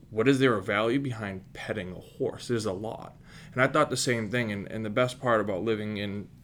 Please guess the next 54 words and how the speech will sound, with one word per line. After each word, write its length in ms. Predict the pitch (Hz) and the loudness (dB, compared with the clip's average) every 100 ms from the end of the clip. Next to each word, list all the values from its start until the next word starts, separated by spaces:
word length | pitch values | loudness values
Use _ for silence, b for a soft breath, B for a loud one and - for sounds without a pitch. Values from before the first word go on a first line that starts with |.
| - - - | -20 -18 -4
where 220 | 110 107 | 2 4
I 80 | 104 | 6
live 220 | 110 101 | 4 2
in 100 | 98 | 0
New 80 | 95 | -2
Hampshire 480 | 127 135 131 110 101 | 0 0 0 -2 -2
is 160 | 101 | -2
that 300 | 113 101 95 | 0 -2 -2
my 120 | 110 120 | -6 -6
family 280 | 160 175 | -4 -2
has 140 | 156 147 | -2 -4
horses. 600 | 196 185 - - - - B B B B B B B | -2 -2 -4 -14 -16 -16 B B B B B B B
And 280 | 120 123 120 | 0 0 2
it 100 | 127 | 2
really 300 | 123 151 170 | 4 4 4
does 240 | 139 143 139 | 4 0 0
teach 160 | 131 | -2
you 60 | 120 | 0
how 120 | 110 | 2
to 80 | 110 | 2
have 140 | 110 | 0
a 60 | 101 | -2
relationship 720 | 98 82 90 - 95 - - | -4 -6 -6 -8 -8 -10 -10
with 100 | 95 | -8
somebody, 280 | 95 95 104 | -6 -6 -4
teach 220 | 135 135 | -2 -2
you 80 | 135 | 0
how 120 | 117 | 0
to 120 | 104 | -2
be 120 | 92 | -4
assertive, 560 | 87 - 69 - - - | -6 -6 -6 -8 -12 -12
teach 180 | - 123 | -4 2
you 60 | 127 | 4
how 80 | |
to 100 | 123 | 4
be, 100 | 120 | 2
have 260 | 120 123 120 | 4 2 4
that, 240 | 117 104 - B B | 2 2 -2 B B
have 100 | 143 | 8
a 60 | 143 | 10
little 260 | 151 185 | 12 10
bit 180 | 175 156 | 8 6
more 180 | 147 123 | 6 6
power. 640 | - - 123 101 65 - B B B B - | 2 0 2 2 0 -6 B B B B -6
Um, 480 | 101 104 98 80 110 - - - - - - - | -2 0 -2 -6 -12 -18 -20 -20 -20 -18 -8 6
horses 340 | 170 175 180 | 8 8 6
are 100 | 160 | 6
not 260 | 135 135 131 | 10 8 8
easy 280 | 131 127 120 | 0 0 -2
to 120 | 110 | 2
work 220 | 110 127 | 4 4
with. 160 | 180 160 | 4 4
They're 120 | 110 | 0
big. 380 | 90 107 175 | 2 0 0